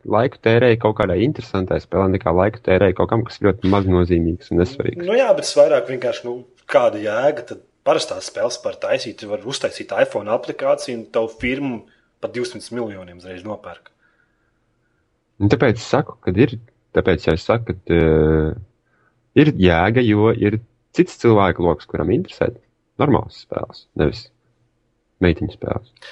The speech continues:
Speaker 2: Nu, bet es no izstrādātāja puses skatos, nu, kāpēc viņiem ieguldīt tur tūkstots stundas nereālāk-, nereālākos cir-, cilvēku daudzums, tur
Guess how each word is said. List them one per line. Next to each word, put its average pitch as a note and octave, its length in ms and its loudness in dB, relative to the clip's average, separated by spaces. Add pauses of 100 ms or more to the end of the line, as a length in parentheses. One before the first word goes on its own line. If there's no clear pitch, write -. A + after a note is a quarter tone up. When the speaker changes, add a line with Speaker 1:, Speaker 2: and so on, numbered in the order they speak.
(100)
Speaker 2:
Nu, A#2 140 -6
bet C3 160 -4
es - 120 -2
no C3 80 0
izstrādātāja G#2+ 640 0
puses - 280 -8
skatos, - 440 -10
nu, G#2+ 180 -16 (360)
kāpēc D3 240 2
viņiem A#2+ 220 -2
ieguldīt A2 520 -2
tur - 160 -12 (540)
tūkstots C3+ 480 -2 (180)
stundas C3+ 640 -4
nereālāk-, A2 760 0
nereālākos A2 580 -2
cir-, B2 240 -4 (360)
cilvēku B2 520 0
daudzums, A2+ 480 0
tur - 140 -20